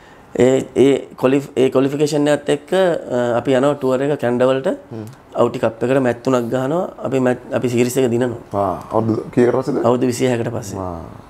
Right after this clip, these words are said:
Speaker 1: දිනනවා. ඒකේ ම-, ටූර්නමන්ට් එකේ බෙස්ට් ප්ලේයර් මම.
Speaker 2: මහ්ම්.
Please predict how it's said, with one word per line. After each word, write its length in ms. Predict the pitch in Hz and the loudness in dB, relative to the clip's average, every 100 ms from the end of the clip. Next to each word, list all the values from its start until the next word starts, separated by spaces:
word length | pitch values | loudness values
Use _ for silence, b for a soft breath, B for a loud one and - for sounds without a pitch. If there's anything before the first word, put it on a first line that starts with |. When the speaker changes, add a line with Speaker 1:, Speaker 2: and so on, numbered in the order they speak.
| - - - - - - - | -20 -20 -20 -20 -20 -4 2
Speaker 1:
දිනනවා. 520 | 120 135 160 165 139 - | 4 6 4 4 0 0
ඒකේ 460 | 127 147 131 - - | 0 2 2 0 -6
ම-, 300 | 113 120 120 | -4 0 0
ටූර්නමන්ට් 440 | 117 127 135 135 131 | 0 2 2 2 0
එකේ 360 | 143 143 127 - 117 | 2 2 0 -4 -4
බෙස්ට් 240 | 117 117 | -2 0
ප්ලේයර් 200 | 139 135 | 2 2
මම. 140 | 123 127 | 2 0
Speaker 2:
මහ්ම්. 600 | 226 - - 113 123 | -2 -8 -14 -12 -12